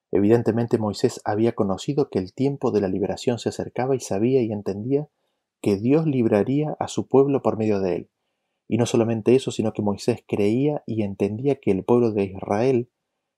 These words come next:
entendía y comprendía igual que él este tema. Y es verdad que el propósito del Señor era liberar a Israel por la mano de Moisés. Moisés mismo lo sabía y él supuso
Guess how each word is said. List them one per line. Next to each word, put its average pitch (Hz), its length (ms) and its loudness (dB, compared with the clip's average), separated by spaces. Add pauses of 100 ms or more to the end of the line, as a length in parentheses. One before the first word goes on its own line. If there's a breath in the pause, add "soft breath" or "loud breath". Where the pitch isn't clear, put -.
entendía 107 440 2
y 139 60 0
comprendía 110 520 0
igual 123 280 2
que 123 200 0
él 110 80 0
este - 180 -8
tema. - 360 -12 (1600)
Y 120 140 4
es 104 100 4
verdad 113 340 4
que 143 60 4
el 110 100 4
propósito 104 600 -2
del 90 100 -4
Señor 104 500 -4
era 113 220 2
liberar 104 800 -2
a 104 80 -4
Israel 101 560 -2
por 104 140 0
la 98 100 0
mano 101 240 -4
de 90 60 -6
Moisés. - 560 -12 (600)
Moisés 98 380 -2
mismo 113 320 -2
lo 104 100 0
sabía 123 380 0
y 110 100 2
él 92 60 0
supuso - 1040 -6